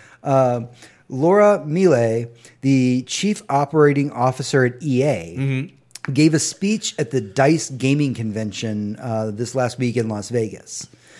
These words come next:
Speaker 1: So her keynote was called Realizing Our Full Potential to Lead the Modern Entertainment Industry.
Speaker 2: Mm-hmm.
Speaker 1: And during this, she called for the gaming industry to have real accountability for their leaders.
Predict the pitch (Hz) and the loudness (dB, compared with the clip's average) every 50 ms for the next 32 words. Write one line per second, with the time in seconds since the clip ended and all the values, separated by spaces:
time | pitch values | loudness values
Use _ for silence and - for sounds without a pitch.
0 | - - - - - - 165 151 131 - - 240 277 - - - - 233 220 175 | -20 -20 -20 -18 -6 -2 0 0 0 2 2 0 0 0 -4 -8 -4 -2 0 0
1 | 147 131 127 131 135 127 - - - 127 120 113 113 113 104 107 - - - - | 0 0 0 -2 -4 -4 -4 -6 -4 -2 0 0 0 -2 -4 -6 -12 -18 -20 -20
2 | _ - 127 135 165 202 202 196 185 190 170 180 190 165 135 123 - - - 156 | _ -8 -2 2 4 6 6 6 6 4 2 2 0 0 0 -2 -2 -4 -2 0
3 | 170 202 196 - 190 - - 151 143 131 120 - 147 135 135 135 - 139 131 117 | 2 2 2 0 -4 -8 -4 -4 -4 -4 -4 -4 -4 -4 -4 -4 -4 -4 -4 -2
4 | 123 131 139 147 143 135 131 113 127 120 117 120 120 127 135 135 135 135 139 - | 0 0 0 0 0 -4 -4 -4 -4 -2 -2 -2 -2 -2 -2 -2 -2 -2 -4 -6
5 | 127 117 120 117 120 - - 113 107 107 107 - - 98 92 85 76 - - - | -6 -6 -6 -6 -8 -8 -8 -6 -6 -6 -8 -10 -14 -14 -16 -14 -14 -14 -16 -16
6 | - 71 - - - - 123 123 123 120 110 104 101 98 - - _ - 156 147 | -16 -18 -20 -20 -14 -10 -8 -6 -4 -4 -6 -6 -8 -12 -16 -16 _ -4 -2 -2
7 | 135 120 123 208 240 247 226 175 139 113 95 85 - - - - - - - - | -2 0 2 4 4 4 4 2 2 0 -2 -6 -8 -10 -10 -12 -12 -16 -20 -20
8 | - - - - - - 208 226 220 - - 185 180 185 180 - 185 160 139 120 | -20 -16 -8 -6 -4 -2 -2 -2 -4 -4 -2 0 0 0 0 0 -2 -2 0 2
9 | 127 127 135 156 165 165 160 170 170 175 180 - - 190 185 175 160 127 131 127 | 2 2 2 2 0 0 0 0 0 -2 -4 -4 -4 -4 -2 0 0 0 0 -2
10 | 101 95 104 120 135 160 180 175 - - - - 139 143 143 127 107 120 113 113 | -2 -4 -4 0 2 4 4 4 2 0 -2 -4 -2 -2 -2 0 0 0 0 0
11 | 110 113 113 - - 123 110 104 101 104 107 113 117 - - - - - - - | 0 -2 -4 -4 -4 -4 -2 -2 -4 -4 -6 -6 -8 -8 -10 -14 -18 -18 -18 -18
12 | - | -18